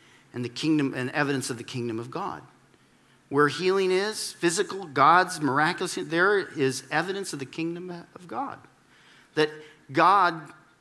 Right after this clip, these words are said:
sent his son, not just to save us, but to bring the kingdom into our life. And Jesus is the same yesterday, today, and forever. Jesus Christ that healed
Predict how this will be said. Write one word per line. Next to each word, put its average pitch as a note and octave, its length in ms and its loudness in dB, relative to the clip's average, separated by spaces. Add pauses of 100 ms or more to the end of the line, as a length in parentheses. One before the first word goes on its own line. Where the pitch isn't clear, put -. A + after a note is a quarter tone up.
(140)
sent F3 300 2
his E3 100 4
son, F#3+ 440 0
not E3 180 4
just - 160 -4
to D#3 60 -2
save G3+ 420 0
us, - 420 -10 (1160)
but C#3 140 -4
to C#3 80 -6
bring C3 240 -2
the A2+ 80 -4
kingdom F3 420 -4
into G#2 160 -8
our F#2+ 160 -10
life. F2+ 380 -14 (880)
And B2+ 120 -6
Jesus C#3+ 800 -4
is B2+ 200 -6
the C3 60 -8
same D#3+ 420 4
yesterday, F3 540 0
today, E3+ 400 2
and E3 100 0
forever. E3 460 2
Jesus G3 580 -2
Christ C#3 580 2
that C#3+ 160 -4
healed D3+ 840 -6